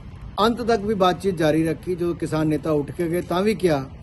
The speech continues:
ਕਿ ਬੈਠੋ, ਗੱਲਬਾਤ ਜਾਰੀ ਰੱਖੀਏ, ਕਿਉਂਕਿ ਬਹੁਤ ਸਾਰੇ ਨਵੇਂ ਮੁੱਦੇ ਦੇ ਜੋੜ ਦਿੱਤੇ ਗਏ ਨੇ।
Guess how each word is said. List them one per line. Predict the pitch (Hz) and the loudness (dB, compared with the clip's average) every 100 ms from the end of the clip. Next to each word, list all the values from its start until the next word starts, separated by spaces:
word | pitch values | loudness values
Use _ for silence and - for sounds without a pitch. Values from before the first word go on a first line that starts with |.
| - - - | -16 -14 -2
ਕਿ | |
ਬੈਠੋ, | 160 160 160 185 | 2 2 2 0
ਗੱਲਬਾਤ | 165 151 151 147 | 2 0 2 0
ਜਾਰੀ | 143 135 139 | 0 0 0
ਰੱਖੀਏ, | 131 - - - - - - - - - | -4 -8 -12 -12 -14 -14 -14 -14 -14 4
ਕਿਉਂਕਿ | 226 226 | 6 6
ਬਹੁਤ | 196 208 233 | 4 4 4
ਸਾਰੇ | 240 233 | 4 4
ਨਵੇਂ | 202 196 202 | 4 4 2
ਮੁੱਦੇ | 185 160 208 | 0 4 6
ਦੇ | 208 214 | 6 6
ਜੋੜ | 180 185 | 6 4
ਦਿੱਤੇ | 175 170 196 | 2 0 0
ਗਏ | 185 190 | 2 2
ਨੇ। | 190 | 0